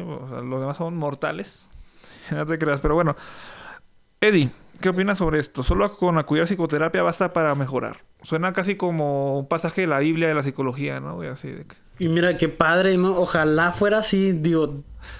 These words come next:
Speaker 2: ¿te
Speaker 1: Sería, no,
Speaker 2: imaginas?
Speaker 1: sería, sería lo ideal, o
Speaker 2: ¿Te
Speaker 1: sea
Speaker 2: imaginas? O sea, que, que solo con ir a, a psicóloga, a, con tu psicólogo puedas mejorar. Este, esto que comentas va muy de la mano con otro mito que yo también he escuchado.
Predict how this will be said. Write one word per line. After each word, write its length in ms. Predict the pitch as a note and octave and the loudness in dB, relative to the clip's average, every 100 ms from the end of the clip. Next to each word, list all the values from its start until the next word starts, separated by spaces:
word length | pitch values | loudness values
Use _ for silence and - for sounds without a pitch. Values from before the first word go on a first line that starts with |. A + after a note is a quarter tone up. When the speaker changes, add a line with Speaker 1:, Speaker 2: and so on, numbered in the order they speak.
| - | -8
Speaker 2:
¿te 100 | D#3 | 0
Speaker 1:
Sería, 80 | D#3+ F#3+ A#3 | 4 4 6
no, 60 | |
Speaker 2:
imaginas? 180 | G3 C#4 | 4 6
Speaker 1:
sería, 240 | - - - | 4 4 4
sería 200 | G#3+ C4+ | 4 4
lo 80 | |
ideal, 320 | E4 G#3+ C#4+ - | 4 4 2 -2
o 60 | E3 | 0
Speaker 2:
¿Te 80 | F3 | 2
Speaker 1:
sea 80 | |
Speaker 2:
imaginas? 420 | E3 C#3 G3+ B3+ A3 | 2 2 2 2 2
O 80 | |
sea, 320 | G3+ F#3 E3 E3 - | 2 2 0 -4 -4
que, 580 | E3+ E3+ D#3+ D#3 D3+ D3+ | 2 4 4 4 2 0
que 140 | E3+ E3 | 0 2
solo 280 | F3 F#3 | 2 2
con 160 | F#3+ G3 | 2 2
ir 100 | F3+ | 2
a, 380 | G3 G3+ G3 E3+ | 2 2 2 2
a 40 | |
psicóloga, 540 | E3 D#3 E3 E3 G3 - - | -2 -2 0 2 0 -4 -8
a, 300 | D#3+ D3+ C#3 | -2 0 -2
con 220 | C3+ C#3+ | -2 -4
tu 100 | C#3 C#3 | -4 -8
psicólogo 640 | - G3 G#3 G3+ A#3+ - - - - - - - - | -2 0 2 0 -2 -8 -20 -20 -20 -20 -20 -12 -2
puedas 340 | D3+ D#3 E3 | 2 4 2
mejorar. 580 | F3 - D#3+ D3+ D#3+ D#3+ | 0 2 2 4 2 2
Este, 520 | E3 E3+ - G#3+ G#3+ | 2 2 2 2 2
esto 180 | F3+ - | 0 0
que 80 | - | 0
comentas 640 | - G3 A3+ B3 G#3 F#3+ D#3+ | 2 2 4 4 4 4 4
va 100 | D#3+ | 4
muy 160 | E3+ F3+ | 4 4
de 80 | F#3 | 4
la 100 | F3+ | 4
mano 340 | F3 F#3+ F3+ | 4 2 2
con 160 | - D#3 | 2 0
otro 220 | C#3 D#3+ | 2 0
mito 300 | E3 D#3+ E3+ | 0 0 0
que 120 | F3 | 0
yo 120 | D3+ C#3+ | 0 0
también 240 | D3+ D3+ | 0 0
he 20 | |
escuchado. 480 | D3+ - D3+ E3+ | -2 -4 -2 -2